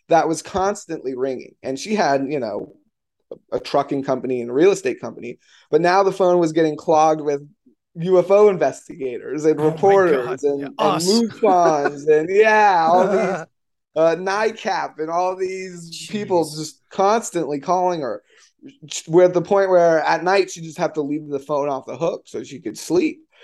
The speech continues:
Speaker 2: My
Speaker 1: And
Speaker 2: God.
Speaker 1: she was missing business calls. U F O investigators were just showing up at her house unannounced, knocking on the door, being like, "Hey, you know, wh-, where's the sphere? I'm here to discover it. The, someone from the Pleiades sent me." And I'm, <laughs> again, the stuff we
Speaker 2: <laughs>
Speaker 1: still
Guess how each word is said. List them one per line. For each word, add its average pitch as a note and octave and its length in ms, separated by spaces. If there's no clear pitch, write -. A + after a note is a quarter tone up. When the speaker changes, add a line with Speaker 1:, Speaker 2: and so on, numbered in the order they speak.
Speaker 2:
My C#3+ 100
Speaker 1:
And D#3 380
Speaker 2:
God. D#3 80
Speaker 1:
she F3+ 140
was D#3+ 160
missing E3 440
business G#3 440
calls. C3 480
U G3 260
F G3+ 120
O F#3+ 360
investigators F3+ 880
were E3 120
just D#3+ 240
showing E3 400
up D#3+ 120
at D#3+ 140
her D#3+ 80
house D3+ 440
unannounced, C#3+ 640
knocking C3+ 300
on C#3+ 140
the C3+ 80
door, C3+ 420
being C#3 140
like, C3 200
"Hey, D3+ 280
you B2 160
know, A#2+ 220
wh-, C3 200
where's E3 260
the E3 80
sphere? F3+ 380
I'm C3 120
here D#3 180
to D#3 140
discover D#3+ 720
it. B2 140
The, D3 220
someone G#3+ 420
from G3 180
the G3 80
Pleiades G3+ 800
sent D3+ 240
me." D3+ 160
And D3+ 100
I'm, F3 240
<laughs> F#3 220
again, G#3 400
the D#3+ 140
stuff F3 340
we - 160
Speaker 2:
<laughs> G#3 80
Speaker 1:
still E3 300